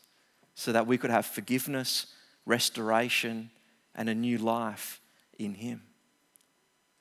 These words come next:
I don't know about you, but that, that is just one of the most amazing mysteries of our faith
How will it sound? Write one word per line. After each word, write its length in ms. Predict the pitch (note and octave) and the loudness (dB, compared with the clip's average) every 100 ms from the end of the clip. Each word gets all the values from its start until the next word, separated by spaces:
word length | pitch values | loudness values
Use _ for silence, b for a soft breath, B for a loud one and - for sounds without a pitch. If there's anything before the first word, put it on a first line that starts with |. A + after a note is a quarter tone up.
| _ _ _ _ _ _ - | _ _ _ _ _ _ -2
I 140 | B2+ | 0
don't 120 | D3 | 2
know 80 | D#3+ | 0
about 220 | C#3 C3+ | 2 2
you, 260 | B2+ C3+ B2+ | 4 4 4
but 240 | A2+ - B B B B B | 4 2 B B B B B
that, 220 | C3+ C3 | 4 6
that 120 | C3 D3 | 6 4
is 140 | C#3 | 2
just 180 | C#3 - | 0 2
one 140 | C3 | 4
of 60 | B2+ | 4
the 80 | B2 | 4
most 480 | A#2+ A#2 - - - B B B B B B B B - | 4 4 0 -4 -12 B B B B B B B B 0
amazing 720 | B2 C3 C#3+ D#3+ D3+ D3+ B2+ | 0 6 6 6 4 2 2
mysteries 420 | B2 - B2+ A2 | 2 2 2 4
of 120 | A2+ | 4
our 140 | A2 F#2+ | 2 2
faith 540 | - G#2 F2+ - - | 0 -2 -4 -10 -12